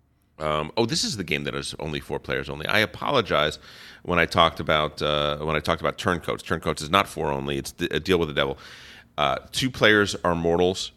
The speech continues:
One player is a cultist, and one player is the devil.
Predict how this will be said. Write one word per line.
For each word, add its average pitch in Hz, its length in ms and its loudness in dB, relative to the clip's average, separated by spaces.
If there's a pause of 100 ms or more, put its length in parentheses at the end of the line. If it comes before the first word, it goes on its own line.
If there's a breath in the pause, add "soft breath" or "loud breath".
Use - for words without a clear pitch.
(140)
One 92 240 0
player 87 560 2
is 80 460 -4
a 71 80 -6
cultist, - 580 -4
and 73 180 -4
one 87 140 0
player 85 240 2
is 80 120 0
the 67 100 -8
devil. 62 340 -8